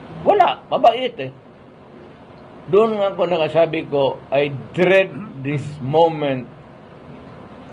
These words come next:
that it would come to say it in public. Na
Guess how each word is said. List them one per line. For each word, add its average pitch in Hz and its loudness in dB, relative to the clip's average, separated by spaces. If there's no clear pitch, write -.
that 135 -2
it 143 -4
would 127 0
come 127 2
to 147 -2
say 165 2
it 160 -2
in 139 -6
public. 120 0
Na 131 0